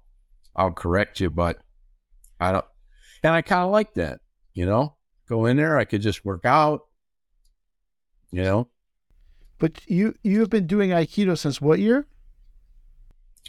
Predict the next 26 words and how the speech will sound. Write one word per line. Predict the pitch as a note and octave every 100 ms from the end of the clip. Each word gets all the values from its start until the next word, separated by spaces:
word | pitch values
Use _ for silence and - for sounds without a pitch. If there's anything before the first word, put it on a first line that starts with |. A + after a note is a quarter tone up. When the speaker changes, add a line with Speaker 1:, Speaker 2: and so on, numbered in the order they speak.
| - - - _ - _ - - - - _ -
Speaker 1:
Um, | F2+ G#2 G#2 G#2 G2+ G2+ _ _ -
I | A#2+
think | - E4
I, | F3+ C4+ - _ _ -
I | A2 C3+
think | - B2 -
I | B3+
got | C#3+ C#3
my | B2 A2
six | - - D3+ -
Q | - C3+ C#3
in | A#2 G2+
nineteen | A2 B2+ - B2 A#2 A2 G2+ F#2+ -
eighty-one. | G2 A2 G#2 F2+ F2 F2+ F2+ D#2+ - _ _ _ _ _ _ _
Yeah, | F#2+ G2 F#2+ F#2 F#2
I, | G2
yeah, | - A#2+
I |
think | A#2+ E3
I | F#3
started | - D3+ D3 D3+ D3
in | C#3 B2+ A2+
eighty. | A#2+ B2 C3 B2+ B2 A#2+ - _ _ _ _ _ -
Like, | A2+ -
it | G#2 C#3
was, | C#3